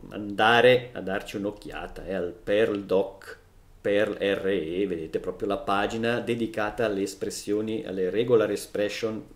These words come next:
in ambito Perl. Ehm,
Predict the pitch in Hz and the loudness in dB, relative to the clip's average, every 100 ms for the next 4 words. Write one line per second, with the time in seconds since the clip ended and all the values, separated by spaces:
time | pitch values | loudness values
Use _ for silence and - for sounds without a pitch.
0 | - - - - - - 143 123 113 113 | -20 -20 -20 -20 -20 -2 4 6 6 4
1 | 113 120 - - 85 85 82 92 104 - | 4 2 2 0 0 0 -2 -4 -4 -10
2 | _ - _ - - - - - - - | _ -20 _ -20 -20 -20 -20 -20 -20 -12
3 | - - - - - _ - 127 123 123 | -12 -12 -20 -20 -20 _ 6 8 8 4
4 | 123 | 0